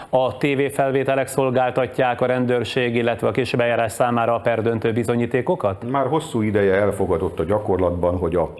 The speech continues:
Speaker 2: T V felvételek, gondoljunk a futballmeccsekre, azok egyértelmű bizonyítékként használhatók fel a hagyományos bizonyítási eszközök, tanúvallomások mellett. Ezeket a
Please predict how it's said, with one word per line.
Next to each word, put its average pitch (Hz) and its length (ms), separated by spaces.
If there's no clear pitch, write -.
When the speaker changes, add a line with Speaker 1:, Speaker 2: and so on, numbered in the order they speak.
Speaker 2:
T - 80
V 120 160
felvételek, 92 800
gondoljunk 98 380
a - 40
futballmeccsekre, 82 1000
azok 107 580
egyértelmű 113 560
bizonyítékként 90 800
használhatók 85 640
fel 160 160
a 135 40
hagyományos 101 600
bizonyítási 90 720
eszközök, 98 400
tanúvallomások 85 880
mellett. 110 680
Ezeket 127 460
a 92 240